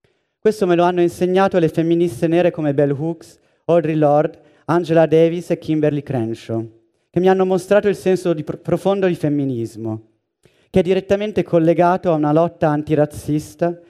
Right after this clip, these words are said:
di classe, anticoloniale e antiabilista. Questo ha significato mettere da parte il senso di superiorità e sicurezza eurocentrici e borghesi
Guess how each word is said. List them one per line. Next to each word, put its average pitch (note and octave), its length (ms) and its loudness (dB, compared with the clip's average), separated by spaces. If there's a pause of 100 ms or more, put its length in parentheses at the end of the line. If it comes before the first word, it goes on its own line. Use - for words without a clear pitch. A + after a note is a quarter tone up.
(200)
di E3 100 -2
classe, D#3+ 680 0
anticoloniale E3+ 1000 0
e - 20 2
antiabilista. B2+ 1000 -4 (1600)
Questo A3 320 0
ha F3 100 2
significato G3 720 -4
mettere E3 340 0
da E3+ 100 2
parte F#3 320 -2
il C#3+ 100 0
senso G3 340 -4
di D#3 120 -4
superiorità D#3 720 0
e F3+ 80 0
sicurezza F3+ 560 -4
eurocentrici E3 880 0
e C#3 80 2
borghesi E3 680 -2